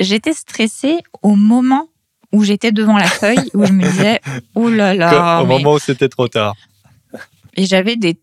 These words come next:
Speaker 1: des bonnes notes. Je pense que dans ma, au lycée, je pense que j'étais au... dans première ou deuxième de la classe. Enfin, des trucs, euh, voilà, j'étais, j'avais des facilités. Mais, euh, le jour du bac,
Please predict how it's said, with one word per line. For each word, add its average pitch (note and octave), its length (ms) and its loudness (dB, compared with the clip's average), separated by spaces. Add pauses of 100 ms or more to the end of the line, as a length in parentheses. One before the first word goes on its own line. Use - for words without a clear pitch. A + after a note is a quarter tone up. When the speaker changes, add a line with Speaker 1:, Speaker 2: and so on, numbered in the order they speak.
(160)
Speaker 1:
des F3+ 180 0
bonnes G3+ 360 0
notes. - 340 -4 (120)
Je F3+ 220 -2
pense A#3 300 -2
que - 100 -4
dans G3 160 2
ma, F#3+ 340 2 (440)
au G#3 120 2
lycée, G#3+ 360 0
je - 80 -4
pense B3 240 0
que A#3 80 -2
j'étais G#3 320 0
au... G3 100 2
dans G3 300 0
première B3 580 0
ou G#3+ 80 2
deuxième G#3+ 320 0
de G#3 80 2
la G3 140 2
classe. B3+ 300 -4
Enfin, F#3 260 0
des F#3 140 0
trucs, - 320 -6
euh, F3 280 -4
voilà, G#3+ 220 0
j'étais, F#3+ 500 -6 (100)
j'avais F#3 180 -2
des G3+ 100 0
facilités. G3 640 -4 (720)
Mais, A#3+ 480 2
euh, F3+ 580 0
le F3 260 0
jour A#3 380 0
du G3 560 0
bac, G#3+ 380 -2